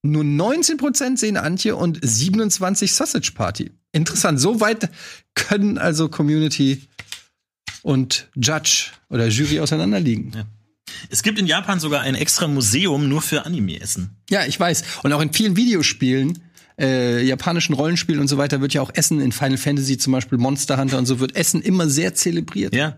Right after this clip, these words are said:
Speaker 1: Ist eine
Speaker 2: Ich
Speaker 1: groß-, große Tradition in
Speaker 2: Ich
Speaker 1: den
Speaker 2: hab da
Speaker 1: ganzen
Speaker 2: echt
Speaker 1: Animes.
Speaker 2: nachgedacht, warum Anime-Essen immer so lecker aussieht. Mir ist keine wirkliche Antwort eingefallen. Was,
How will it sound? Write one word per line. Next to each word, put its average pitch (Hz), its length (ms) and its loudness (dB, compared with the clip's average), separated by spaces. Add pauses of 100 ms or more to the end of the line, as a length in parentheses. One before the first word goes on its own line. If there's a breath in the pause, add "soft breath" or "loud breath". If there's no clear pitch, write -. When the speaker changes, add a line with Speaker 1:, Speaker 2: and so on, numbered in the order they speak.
Speaker 1:
Ist 160 160 -4
eine 160 100 0
Speaker 2:
Ich 139 80 -2
Speaker 1:
groß-, 180 260 0
große 196 280 0
Tradition 170 600 0
in 123 100 -2
Speaker 2:
Ich 120 60 2
Speaker 1:
den 117 40 0
Speaker 2:
hab 160 80 -2
da 226 100 -2
Speaker 1:
ganzen 214 80 -2
Speaker 2:
echt 202 80 -2
Speaker 1:
Animes. 170 260 0
Speaker 2:
nachgedacht, 262 240 -2
warum 135 240 0
Anime-Essen 185 560 2
immer 165 160 0
so 110 100 0
lecker 143 300 -6
aussieht. 156 340 -2
Mir 123 120 2
ist - 140 0
keine 156 400 0
wirkliche 160 380 -2
Antwort 175 320 0
eingefallen. 107 540 -2
Was, 147 200 -2